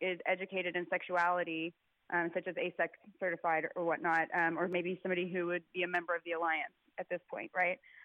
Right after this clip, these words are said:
Um, that there would be resources to get that training, uh,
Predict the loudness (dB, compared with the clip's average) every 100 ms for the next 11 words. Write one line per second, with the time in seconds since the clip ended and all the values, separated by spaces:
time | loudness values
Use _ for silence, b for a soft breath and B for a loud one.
0 | B 0 2 0 0 0 -2 -8 -20 _
1 | -12 -4 -2 -4 -8 -8 -8 -8 -8 -8
2 | -4 -2 0 -2 -2 -2 -2 -2 0 2
3 | 4